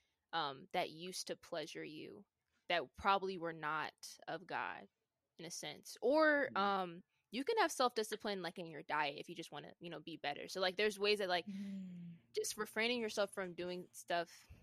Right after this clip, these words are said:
Speaker 1: that used to pleasure you. And then discipline in itself is just doing things for your betterment despite how you feel.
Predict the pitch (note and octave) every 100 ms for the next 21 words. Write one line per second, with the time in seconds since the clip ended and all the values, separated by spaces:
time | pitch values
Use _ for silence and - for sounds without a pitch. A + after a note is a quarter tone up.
0 | - - - F3+ F#3+ G#3 G#3 - F#3 F3+
1 | F3 E3+ E3+ - F#3+ F3+ F#3+ F3+ _ -
2 | _ _ A#3+ B3 C4+ B3+ A3+ G3+ - G3+
3 | F#3+ - - - G3 F#3 F3 - F#3+ F#3
4 | F#3+ E3 - F#3+ F#3 F3+ F3+ - _ _
5 | _ - F#3 E3+ - F#3 E3+ E3 F3+ F3
6 | E3 E3 - - - E3 F3 C#3+ - -
7 | -